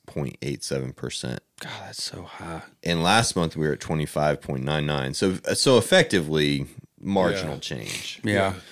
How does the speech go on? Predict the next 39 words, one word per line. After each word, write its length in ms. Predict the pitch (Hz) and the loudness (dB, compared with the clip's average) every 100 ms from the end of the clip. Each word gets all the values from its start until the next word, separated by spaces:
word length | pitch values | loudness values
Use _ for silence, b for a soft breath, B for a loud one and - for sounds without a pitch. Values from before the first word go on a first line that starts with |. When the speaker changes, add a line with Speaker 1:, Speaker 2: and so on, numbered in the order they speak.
| B | B
Speaker 3:
that 120 | 120 107 | -8 -6
one's 180 | 95 - | 0 2
not 140 | 98 | 4
really 280 | 98 101 90 | 4 6 6
Speaker 1:
So 140 | 87 | 6
Speaker 3:
shifting. 220 | 85 104 101 104 | 4 -2 0 4
Speaker 1:
that 180 | 123 | 6
one 140 | 147 156 | 6 6
hasn't 320 | 143 139 107 | 6 4 2
shifted. 500 | - 131 135 104 90 | 2 2 2 2 0
So 160 | - 95 | 2 4
we 120 | 90 | 2
had 340 | - 127 143 | 2 2 4
more 180 | 151 127 | 4 4
listings, 680 | 104 90 110 - 87 78 73 | 4 4 2 0 -2 0 -2
but, 260 | - 76 - - - - - - | 0 0 0 -10 -20 -20 -20 0
but 200 | 80 - | 2 2
not 360 | 69 73 76 80 | 0 0 2 2
as, 240 | 80 - - - | 2 -2 -10 -6
you 120 | 87 | -2
know, 100 | 80 71 | 0 0
the 100 | 71 | 0
sales 520 | - 76 80 80 - | 0 2 2 2 0
were 360 | 82 76 71 60 71 | 0 0 0 -4 -6
not 420 | 73 71 71 - _ - | -2 -2 -2 -6 _ -8
climbing 520 | 80 73 71 67 65 | -2 -2 -2 -4 -4
with 280 | 73 - - | -4 -6 -8
that. 260 | 55 - - | -8 -8 -4
So 120 | 131 | -2
I 60 | |
thought 220 | 165 277 76 | 0 -2 0
that 140 | 78 | 0
was 180 | 73 - | -2 -4
interesting. 560 | 64 - - - - - B B | -8 -12 -12 -12 -14 -16 B B
Speaker 3:
Well, 320 | 135 135 127 123 | -2 0 0 0
and 160 | 131 | 0
if 140 | 120 117 | 0 -2
you, 60 | |
th-, 140 | - | -4